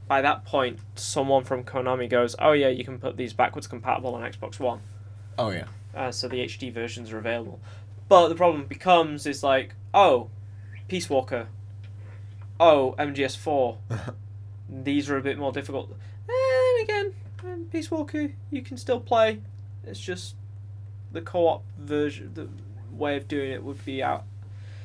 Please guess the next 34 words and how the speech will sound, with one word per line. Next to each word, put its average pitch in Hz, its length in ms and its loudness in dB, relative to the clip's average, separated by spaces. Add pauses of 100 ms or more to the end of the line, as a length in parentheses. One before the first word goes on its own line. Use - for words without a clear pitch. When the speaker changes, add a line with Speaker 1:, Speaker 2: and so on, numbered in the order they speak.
(400)
Speaker 1:
We'll 202 140 0
figure 214 340 4
it 180 60 8
out. 127 320 8
We'll 151 120 -8
figure 170 220 2
it 156 60 8
out. 135 300 8
But, 180 120 6
like, 185 340 10
stuff, - 300 6 (220)
bigger 240 200 6
stuff 208 360 2
like 185 160 6
M 175 160 2
G 175 100 2
S 170 120 2
four, 151 400 2
which - 240 -8
is 147 100 -6
a 143 60 -4
nice 156 420 0
big 143 540 0 (1300)
game, 135 480 4 (800)
uh, 131 580 6 (1600)
we 151 260 4
will 139 280 4
probably 151 880 -2
end 143 280 -4
up 131 300 2
doing 135 320 -2
that 127 260 2
in 131 380 -6
one. 127 460 -2